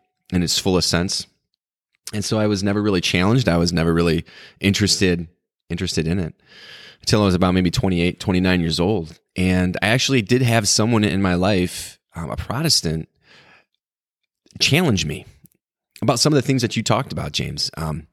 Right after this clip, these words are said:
Mary, the Pope, statues, and all these things that make us Catholic, and all these things that are kind of like this interesting mystery to those who aren't <laughs> Catholic. And I set out def-, trying to define these,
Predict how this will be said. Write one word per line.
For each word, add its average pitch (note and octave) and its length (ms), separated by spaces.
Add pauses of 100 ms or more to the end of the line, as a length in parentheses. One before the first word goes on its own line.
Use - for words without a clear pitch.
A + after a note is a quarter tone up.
(160)
Mary, F2+ 440
the - 120
Pope, G2+ 400
statues, F2+ 800 (420)
and F2 520 (160)
all A2+ 100
these C#3 180
things A#2+ 220
that - 100
make F#2+ 220
us E2+ 120
Catholic, - 500
and G2 80
all G#2+ 80
these A#2 220
things G2+ 460
that E2 200
are D#2 120
kind F#2 300
of F2 100
like F2 200
this E2+ 240
interesting A2+ 560
mystery F#2 600
to - 120
those F2 320
who A#2+ 260
aren't G2 300 (120)
<laughs> - 120
Catholic. - 600 (840)
And F#2+ 640
I F#2 160
set G2 280
out G2+ 340 (500)
def-, A2+ 220 (560)
trying A#2 320
to A2 80
define - 640
these, G#2 640